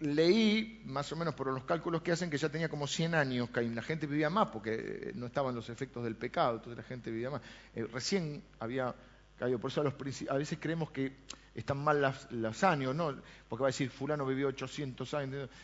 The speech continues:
es porque todavía no había hecho tanto efecto, creo yo, el pecado en la vida de la gente. Eh, después dio a luz a su hermano, y aconteció andando el tiempo que Caín, creemos ya como de cien años, así que había otros hijos más que ya habían tenido,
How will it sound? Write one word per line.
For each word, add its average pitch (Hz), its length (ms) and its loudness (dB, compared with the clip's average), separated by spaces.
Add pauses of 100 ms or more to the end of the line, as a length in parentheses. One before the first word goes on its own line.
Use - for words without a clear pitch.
(260)
es 143 120 4
porque 143 340 0
todavía 151 440 6
no 165 80 0
había 165 160 4
hecho 156 220 0
tanto 156 360 4
efecto, 156 440 -2
creo 131 180 0
yo, 127 260 -2 (360)
el 117 100 -4
pecado 131 320 2
en 123 80 0
la 117 60 2
vida 120 100 2
de 113 60 2
la 110 80 0
gente. - 320 -10 (800)
Eh, 165 580 10 (320)
después 175 320 10
dio 240 140 10
a - 20 12
luz 247 240 6
a 170 40 0
su 190 100 2
hermano, 202 320 6
y 170 60 8
aconteció 226 520 10
andando 220 300 10
el 247 100 6
tiempo 214 480 6
que 165 140 0
Caín, 208 420 8 (560)
creemos 127 320 0
ya 139 120 2
como 113 220 -2
de 107 100 -2
cien 147 160 -4
años, 147 100 0
así 131 120 -6
que 127 80 0
había 127 180 4
otros 131 260 -2 (240)
hijos 123 260 -8
más 147 220 0
que - 120 -8
ya 113 100 -4
habían 120 200 -2
tenido, 139 320 -4